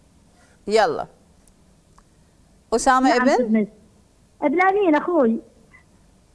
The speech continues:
Speaker 1: أمينة. يلا، اسمعيني.
Speaker 2: نعم.
Speaker 1: آه،
Speaker 2: نعم.
Speaker 1: هذا المولود ممكن يتعرض لبعض المواجهات الفلكية اللي هي،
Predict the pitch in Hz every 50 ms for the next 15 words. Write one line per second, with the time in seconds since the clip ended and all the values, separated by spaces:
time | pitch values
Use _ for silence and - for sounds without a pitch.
0 | _ _ _ _ _ _ _ _ _ _ _ _ _ _ _ _ _ _ _ _
1 | _ 208 190 175 135 85 - - - _ _ _ _ - - - 240 214 165 -
2 | - - - - 254 254 247 339 - 277 277 247 233 226 240 - - - - -
3 | - - - _ _ _ - 208 220 220 220 - 269 240 196 196 - - - 311
4 | 392 427 480 453 415 415 370 359 320 311 294 311 330 262 233 - - 254 330 381
5 | - - 349 349 339 294 - - 247 262 254 262 226 233 294 302 285 277 285 285
6 | 269 254 - - - - 226 220 254 254 269 262 247 240 233 220 214 190 208 208
7 | 240 254 247 262 220 - 240 208 196 196 - - 269 269 277 254 - 240 233 240
8 | 240 226 285 302 277 269 269 269